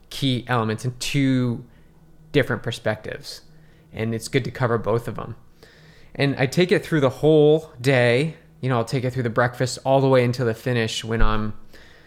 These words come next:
super excited and grateful that I've achieved another, uh, successful race. But I also like to break it down, and in some meditations, I'll take it to just the swim. And I'll be thinking about just the swim. I'll think about every stroke.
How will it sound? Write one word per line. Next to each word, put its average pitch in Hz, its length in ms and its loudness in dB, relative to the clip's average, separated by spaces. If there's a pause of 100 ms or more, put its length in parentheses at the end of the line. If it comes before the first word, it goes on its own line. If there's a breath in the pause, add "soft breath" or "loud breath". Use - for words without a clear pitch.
(140 loud breath)
super 131 340 0
excited 123 760 2
and 113 380 -4
grateful 123 640 -2
that 107 140 -4
I've 110 160 -2
achieved 110 360 -8
another, 110 640 0 (160)
uh, - 460 -10
successful 123 560 -6
race. 113 480 0 (560 loud breath)
But 135 100 4
I 135 40 6
also 156 220 4
like 147 180 4
to 143 60 0
break 131 240 0
it 123 120 -4
down, 139 340 2
and 120 180 0
in 120 140 -4
some 131 180 0
meditations, 127 600 -2
I'll 110 100 0
take 120 300 -4
it - 280 -4 (380)
to 143 100 -2
just 117 600 0 (380)
the 117 80 -8
swim. 123 460 -2 (520)
And 120 100 -4
I'll 120 60 2
be 117 80 -2
thinking 123 320 -2
about 117 300 0
just - 200 -8
the 127 60 -10
swim. 120 340 -4
I'll 101 80 -4
think 117 200 -6
about 117 280 0
every 113 360 -4
stroke. - 480 -2